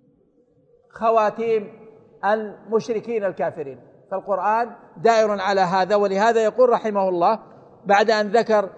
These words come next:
ذلك، قال: "بل كل ما خلقه الله تعالى"، هنا إشارة إلى النوع الأول من الأدلة،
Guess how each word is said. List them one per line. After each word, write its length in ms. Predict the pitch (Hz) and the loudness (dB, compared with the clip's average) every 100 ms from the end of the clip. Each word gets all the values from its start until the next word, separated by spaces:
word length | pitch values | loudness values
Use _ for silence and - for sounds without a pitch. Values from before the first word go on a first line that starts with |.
| - - - | -20 -20 -18
ذلك، 420 | 160 214 220 247 | 0 4 4 4
قال: 280 | 247 214 220 | 2 2 4
"بل 140 | 220 | 2
كل 300 | 214 277 294 294 | 0 -2 -2 2
ما 100 | 269 | 2
خلقه 500 | 254 240 220 220 208 | 4 2 4 4 4
الله 260 | 208 196 | 4 2
تعالى"، 260 | 185 196 202 | 0 -2 -2
هنا 280 | 202 202 202 | -4 -4 -4
إشارة 340 | 220 240 262 | -2 0 0
إلى 240 | 220 202 | 0 -4
النوع 380 | 190 196 220 185 | -6 -4 -4 -4
الأول 380 | 190 208 220 208 | -4 0 0 0
من 160 | 196 190 | -2 -6
الأدلة، 540 | 190 190 226 254 277 | -4 -2 0 0 -2